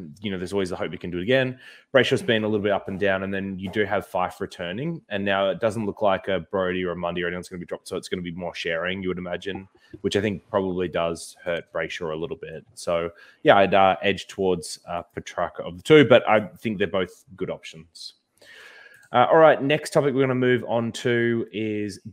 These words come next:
potential D P P. So for those that aren't on Twitter, Fantasy Freako, who is from Champion Data, has been dropping hints.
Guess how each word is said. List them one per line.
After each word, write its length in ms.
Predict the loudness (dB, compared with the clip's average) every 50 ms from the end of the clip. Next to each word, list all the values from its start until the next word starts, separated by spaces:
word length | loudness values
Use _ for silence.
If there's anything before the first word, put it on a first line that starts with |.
| _ _ _ -20
potential 420 | -16 -8 -6 -6 -4 -2 -2 -2
D 220 | 0 0 0 0
P 140 | 0 0 -4
P. 360 | -4 -2 -2 -2 -2 -2 -4
So 480 | -6 -4 -2 0 0 0 0 -2 -4 -6 -6 -10 _ -20
for 160 | -10 -4 0 2
those 180 | 2 2 2
that 120 | 0 0 0
aren't 240 | 0 0 0 0 0
on 180 | -2 -4 -6 -8
Twitter, 540 | -10 -6 -4 -2 2 2 2 4 2 2 0 -2 -2
Fantasy 340 | -2 -2 -2 -2 -4 -8 -12
Freako, 640 | -14 -14 -16 -6 -2 -2 0 0 -2 -4 -4 -4 -4
who 380 | -4 -6 -6 -6 -8 -8 -12 -14
is 400 | -16 -20 -20 -18 -18 -18 -18 -20
from 240 | -14 -12 -12 -12 -12
Champion 460 | -10 -10 -8 -8 -8 -8 -10 -10 -8
Data, 340 | -6 -4 -4 -4 -2 -4 -4
has 140 | -8 -10 -10
been 180 | -10 -10 -10 -8
dropping 360 | -8 -10 -10 -10 -12 -14 -16 _
hints. 500 | _ -4 -4 -4 -4 -8 -12 -16 -18